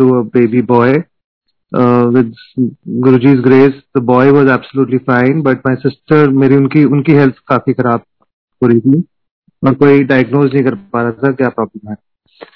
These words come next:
तो जब पता लगा हम लोगों को कि उनका जो डिजीज है वो कैंसर है, वो भी ब्लड कैंसर, तो हम लोग काफी निराश हो गए और काफी हमारे पास कुछ उसके ला-, इलाज का कुछ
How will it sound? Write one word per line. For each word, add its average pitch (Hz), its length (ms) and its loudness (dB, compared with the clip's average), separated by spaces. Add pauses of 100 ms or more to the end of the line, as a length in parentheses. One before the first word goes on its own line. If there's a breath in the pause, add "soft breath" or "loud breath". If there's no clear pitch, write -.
(340 loud breath)
तो 131 60 -2
जब 139 300 0
पता 151 240 -2
लगा 151 260 2
हम 147 160 2
लोगों 143 200 2
को 143 260 0
कि 143 400 -2
उनका 139 380 -2
जो 135 880 0 (260)
डिजीज 135 540 2
है 143 120 2
वो 135 120 2
कैंसर 131 480 0
है, 131 200 0
वो 123 140 -4
भी 127 100 -4
ब्लड 123 240 -2
कैंसर, 123 460 -2
तो 135 120 -2
हम 131 140 2
लोग 127 200 -2 (760)
काफी 139 360 0
निराश 127 500 2
हो 135 100 0
गए 131 260 0
और 127 220 -2
काफी 127 760 0 (200)
हमारे 123 260 -2
पास - 500 -6
कुछ 139 240 -2 (880)
उसके 139 420 0
ला-, 127 320 0
इलाज 131 560 0
का 127 520 -2
कुछ 135 280 -2